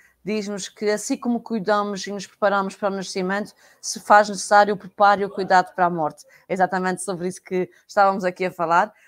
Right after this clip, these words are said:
Uma boa tarde também à Suzete Câmara, aqui da Residente em São Miguel. A Raquel André diz-nos que como sabe o que é viver depois da morte.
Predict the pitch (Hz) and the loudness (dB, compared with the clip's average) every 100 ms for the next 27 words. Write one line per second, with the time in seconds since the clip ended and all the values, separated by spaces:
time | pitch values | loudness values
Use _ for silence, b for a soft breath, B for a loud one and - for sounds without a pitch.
0 | b 196 208 208 180 202 202 196 190 202 | b -8 -2 -2 -2 -4 0 0 0 -4
1 | 196 202 190 - 185 196 190 - 180 185 | -2 -2 -2 -6 -4 -4 -4 -4 -4 -2
2 | 214 220 220 190 - 180 170 180 180 185 | -2 0 0 -2 -4 -6 -6 -6 -6 -6
3 | 180 190 175 175 165 175 190 _ b - | -8 -10 -8 -6 -2 -2 -2 _ b -8
4 | 196 196 202 202 202 190 190 180 185 190 | -6 -2 0 0 0 0 0 0 -4 -8
5 | 190 180 - - 208 185 - 214 226 185 | -8 -12 -14 -12 -12 -10 -2 2 2 0
6 | 180 190 202 - 196 196 185 160 185 185 | -4 -10 -10 -4 -2 -2 -2 -6 -6 -6
7 | 175 - 180 165 170 156 156 | -6 -4 -4 -4 -8 -8 -10